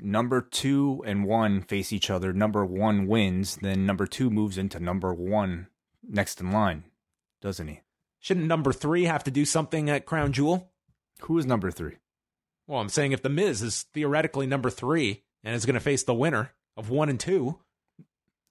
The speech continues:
Speaker 1: Okay, well, I, I was using the U F C rankings where the champion doesn't really count.
Speaker 2: Oh,
Speaker 1: The champion's
Speaker 2: okay.
Speaker 1: just not, not there. Okay, but let's say, yeah, number th-, so number two and three face each other, and number two wins, so number two goes on to face number one. Meanwhile, number three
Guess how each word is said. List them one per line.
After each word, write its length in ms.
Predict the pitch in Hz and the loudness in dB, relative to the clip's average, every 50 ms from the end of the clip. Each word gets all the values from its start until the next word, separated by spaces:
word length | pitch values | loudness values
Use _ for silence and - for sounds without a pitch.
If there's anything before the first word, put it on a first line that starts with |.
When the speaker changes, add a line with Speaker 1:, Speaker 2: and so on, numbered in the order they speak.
| - | -8
Speaker 1:
Okay, 280 | - - - 110 98 85 - | -4 0 2 2 2 0 0
well, 280 | 95 117 120 120 123 | -2 0 0 0 0
I, 140 | 107 98 123 | 0 0 0
I 160 | 120 - 117 | 0 0 0
was 220 | 123 120 123 120 117 | 0 2 0 0 0
using 260 | 131 135 131 131 123 | 0 -2 0 0 0
the 80 | 113 110 | 0 0
U 120 | 117 120 | 0 0
F 60 | 117 | -2
C 160 | - - 123 113 | -2 0 0 0
rankings 380 | 104 98 90 - 90 87 82 80 | 0 0 -2 -4 -6 -10 -8 -6
where 220 | 85 92 95 95 87 | -4 -2 -2 -2 -2
the 100 | 92 92 | -2 -2
champion 400 | - - 117 113 98 92 85 80 | 0 2 2 2 0 0 -4 -4
doesn't 240 | 85 87 90 - | -4 -4 -6 -6
really 200 | - 85 80 80 | -6 -6 -6 -6
count. 340 | 80 - - 87 78 73 - _ _ _ _ _ _ _ _ _ - - | -6 -6 -4 -4 -4 -6 -10 _ _ _ _ _ _ _ _ _ -16 -10
Speaker 2:
Oh, 240 | 98 98 98 87 | -6 -6 -4 -4
Speaker 1:
The 60 | 82 - | -6 -4
champion's 400 | - 104 98 90 - 90 82 80 | 0 0 0 0 0 -2 -4 -4
Speaker 2:
okay. 40 | 80 | -6
Speaker 1:
just 160 | 80 78 80 | -8 -6 -4
not, 200 | 87 87 80 78 | -4 -4 -2 -2
not 160 | 90 85 82 | -2 -2 0
there. 140 | - 87 78 | 0 -2 0
Okay, 220 | 85 104 - 92 | 0 0 0 0
but 240 | 85 87 98 - - | 0 0 0 -2 -2
let's 200 | 113 107 107 - | -2 -2 -2 0
say, 120 | - 110 104 | 0 0 2
yeah, 220 | 104 107 92 - | 2 2 0 0
number 300 | 87 95 113 127 135 143 | 0 -2 -2 0 0 -2
th-, 100 | 139 - - - - _ | -2 -4 -8 -20 -18 _
so 100 | - 117 | -2 0
number 200 | 117 127 151 196 | 0 2 2 0
two 180 | 190 - - 202 | 0 0 0 0
and 100 | 190 165 | 0 0
three 160 | - 135 131 120 | 0 0 0 0
face 280 | - 98 90 85 - | 0 -2 -4 -4 -4
each 160 | 101 82 - | -6 -8 -6
other, 280 | 92 87 87 87 85 85 _ _ _ _ _ _ _ | -4 -4 -4 -4 -6 -8 _ _ _ _ _ _ _
and 140 | - - 107 | -4 0 0
number 220 | 113 117 117 113 | 2 2 2 2
two 280 | 110 - - 190 202 180 | 0 0 0 0 2 2
wins, 380 | 143 113 98 87 82 90 92 - | 2 2 0 0 -2 -2 -4 -2
so 100 | - 95 | 0 0
number 240 | 95 101 110 113 110 - _ _ | 2 2 2 2 0 -2 _ _
two 260 | - - - 135 131 127 | -8 -2 0 0 0 0
goes 240 | 120 120 110 110 | 0 0 0 2
on 140 | 104 98 101 | 2 2 0
to 60 | 98 | 0
face 220 | - - 92 90 - | -2 -2 -4 -4 -2
number 220 | 98 95 95 107 | -2 0 0 0
one. 300 | 101 - - 78 80 85 - _ _ _ _ _ - | -2 -2 -4 -6 -6 -10 -12 _ _ _ _ _ -2
Meanwhile, 360 | 95 104 107 107 104 104 101 | 0 0 2 2 2 2 2
number 200 | 101 98 98 98 | 2 2 2 0
three 560 | 95 - 110 110 113 110 101 95 92 92 90 | -2 -2 -2 0 2 2 2 2 0 -2 -4